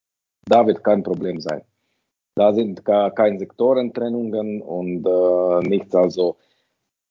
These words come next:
ich meine, Kölner Fans, äh, können zum, äh, Gästesektor gehen und, äh,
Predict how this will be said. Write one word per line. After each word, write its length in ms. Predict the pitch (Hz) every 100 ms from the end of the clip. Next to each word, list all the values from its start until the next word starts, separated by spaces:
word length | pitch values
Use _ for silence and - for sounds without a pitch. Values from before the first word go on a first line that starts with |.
| _
ich 200 | - -
meine, 260 | 85 90 87
Kölner 360 | - 90 87
Fans, 380 | - 92 90 -
äh, 220 | 90 82 80
können 480 | 92 87 87 85 -
zum, 300 | - 80 80
äh, 760 | 78 78 78 78 76 73 73 71
Gästesektor 800 | 104 120 127 120 117 120 107
gehen 400 | 101 117 107 107
und, 340 | 101 85 87 80
äh, 520 | 85 85 85 85 80